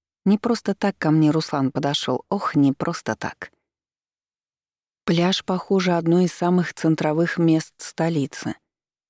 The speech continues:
Расположен на берегу Москва-реки и выглядит, ну, явно не бюджетным вариантом. Белые столики на деревянном помосте, нарочито грубые в сочетании с изящными скатертями и приборами.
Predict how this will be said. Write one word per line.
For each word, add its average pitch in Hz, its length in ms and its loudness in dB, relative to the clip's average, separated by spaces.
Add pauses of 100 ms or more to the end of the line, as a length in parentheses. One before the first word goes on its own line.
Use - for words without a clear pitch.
(140)
Расположен 190 640 2
на 180 80 4
берегу 175 360 0
Москва-реки 175 840 0
и 156 40 2
выглядит, 156 640 -2 (720)
ну, 196 240 4
явно 185 460 2
не 156 120 4
бюджетным 156 560 2
вариантом. 139 640 -2 (840)
Белые 190 340 2
столики 214 480 0
на 175 140 4
деревянном 170 560 2
помосте, 175 800 0
нарочито 156 540 0
грубые 170 440 2
в 135 80 -8
сочетании 151 640 2
с - 140 -6
изящными 143 500 2
скатертями 139 680 0
и - 20 0
приборами. 139 640 -2